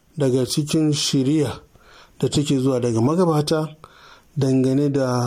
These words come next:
hanyar da muke kai ta kuma zuwa ga Allah subhanahu wa ta'ala,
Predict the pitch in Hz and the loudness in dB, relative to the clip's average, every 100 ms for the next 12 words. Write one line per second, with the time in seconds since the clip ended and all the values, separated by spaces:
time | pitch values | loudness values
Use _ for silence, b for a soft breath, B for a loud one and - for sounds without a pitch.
0 | 117 156 175 160 139 120 123 123 127 117 | -4 -2 0 2 0 0 0 0 -2 -2
1 | 135 120 120 135 120 117 120 113 117 139 | -2 -2 -2 -2 -2 0 0 0 -2 0
2 | 127 135 127 123 - 92 170 196 | 0 -2 -2 -2 0 0 0 -2